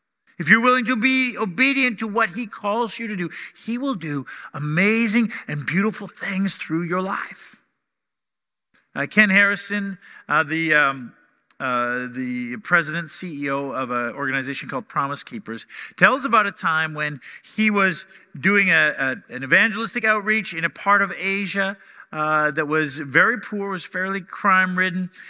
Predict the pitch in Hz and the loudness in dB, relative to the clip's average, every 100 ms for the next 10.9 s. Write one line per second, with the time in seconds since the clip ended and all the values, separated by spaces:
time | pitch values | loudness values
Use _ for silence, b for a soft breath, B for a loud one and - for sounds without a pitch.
0 | B - 151 - 226 262 240 220 226 226 | B -8 -6 4 6 6 2 -4 -6 -8
1 | 208 185 208 202 175 - 190 170 180 185 | -10 -8 -4 -4 -6 -6 -6 -4 -6 -6
2 | 175 165 180 233 214 - 147 151 180 185 | -12 -12 -10 -10 -10 -8 -8 -6 -10 -10
3 | 180 - - 262 - - 190 - - - | -12 -12 -14 -12 -12 -10 -12 -10 -10 -12
4 | - - - _ _ _ _ _ _ _ | -14 -14 -16 _ _ _ _ _ _ _
5 | _ _ _ - - - 214 214 - 233 | _ _ _ -10 -8 -4 -2 -2 -2 -2
6 | 220 185 196 175 160 175 165 - 185 214 | -4 -6 -6 -6 -6 -2 -2 0 2 4
7 | 175 B B 202 208 233 196 185 208 208 | 2 B B 0 2 0 0 -2 0 2
8 | 220 202 226 220 - B 202 - 220 226 | 0 2 2 0 -2 B -2 2 4 4
9 | 185 190 220 277 277 262 254 - 208 190 | 4 2 2 4 2 0 -4 -2 -2 -2
10 | - B - 185 202 175 220 262 | -4 B -4 0 2 4 4 4